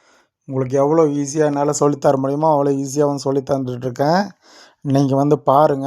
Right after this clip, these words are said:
என் வீடியோ பார்த்துட்டு எதனா டவுட்னா வந்து கமெண்ட்ல சொல்லுங்க. பொறுமையா பாருங்க, அவசரப்படாதீங்க, பொறுமையா பாருங்க.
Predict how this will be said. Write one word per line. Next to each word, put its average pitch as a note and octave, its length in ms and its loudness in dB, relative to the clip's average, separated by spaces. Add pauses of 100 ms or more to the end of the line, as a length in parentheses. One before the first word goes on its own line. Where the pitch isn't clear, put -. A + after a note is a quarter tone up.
என் C#3 140 -2
வீடியோ C#3+ 340 0
பார்த்துட்டு C3+ 460 -2
எதனா D3 280 -2
டவுட்னா C#3 400 -2
வந்து C#3+ 200 -2
கமெண்ட்ல C#3+ 440 -2
சொல்லுங்க. C3 380 -4 (880)
பொறுமையா D#3 480 2
பாருங்க, D3 360 -2
அவசரப்படாதீங்க, C#3 840 -4 (160)
பொறுமையா D3 420 -2
பாருங்க. C3+ 420 -2